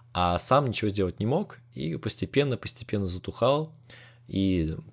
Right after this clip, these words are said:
проходил через все стадии такие негатива, погружаясь в, все больше в, в отрицание, в хмурость, в нежелание жить.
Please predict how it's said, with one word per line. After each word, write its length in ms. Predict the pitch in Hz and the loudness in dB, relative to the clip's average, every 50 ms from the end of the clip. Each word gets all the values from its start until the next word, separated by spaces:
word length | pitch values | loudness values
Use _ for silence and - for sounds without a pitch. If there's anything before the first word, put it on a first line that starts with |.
| - - - - - | -20 -20 -20 -12 -6
проходил 460 | - 98 92 - 104 101 104 104 92 | -4 -2 0 0 2 2 4 2 2
через 280 | 87 - - 90 90 87 | 2 0 -2 -2 -2 -2
все 160 | - - 98 | -2 -2 -4
стадии 380 | - - - 98 87 82 82 80 | -2 0 2 2 2 2 0 -4
такие 480 | - - - - - 85 87 85 82 - - - - | -6 -8 -10 -8 -6 -6 -6 -6 -8 -10 -14 -10 -6
негатива, 760 | 95 95 98 101 98 101 95 - - 185 185 170 156 - - - - - - - - - _ - | -2 0 4 4 4 4 4 4 4 6 6 6 6 6 4 -4 -20 -20 -20 -20 -20 -20 _ -6
погружаясь 840 | - 95 98 98 98 95 104 101 98 92 85 82 - - - - - | -4 -2 0 2 2 4 6 6 6 6 4 4 2 2 0 0 0
в, 420 | 87 82 82 80 80 82 82 80 80 | -2 -2 -2 -2 -4 -4 -4 -4 -4
все 400 | 80 - - - 95 90 87 82 | -4 -4 0 0 2 2 2 2
больше 460 | 80 90 101 95 82 - - - 85 | 4 4 4 4 4 2 -2 -6 -6
в, 580 | 80 80 78 78 78 80 80 80 78 78 78 - | -6 -6 -6 -4 -2 0 0 0 0 -2 -4 -6
в 120 | 87 87 95 | -8 -8 -6
отрицание, 800 | 87 - - 107 - - - 170 175 175 160 147 143 135 131 127 | 0 2 2 4 6 6 6 8 6 6 4 2 2 2 2 0
в 720 | 113 98 90 98 95 92 90 85 85 82 82 82 82 82 - - - | 0 -2 -2 0 0 2 2 2 0 0 -2 -2 -4 -6 -8 -12 -14
хмурость, 920 | - - - 120 139 156 165 160 147 139 131 - - - - - - - - - - - - - - - - | -4 0 2 4 6 6 6 6 6 6 6 6 4 0 0 0 0 -2 -4 -10 -20 -20 -20 -20 -20 -8 0
в 80 | - 95 | 4 4
нежелание 600 | 101 104 98 95 98 98 101 98 95 98 98 95 | 6 6 6 6 6 6 6 6 4 4 2 0
жить. 580 | 92 107 123 151 170 165 151 156 - - - | 2 2 4 4 6 4 4 2 0 -2 -2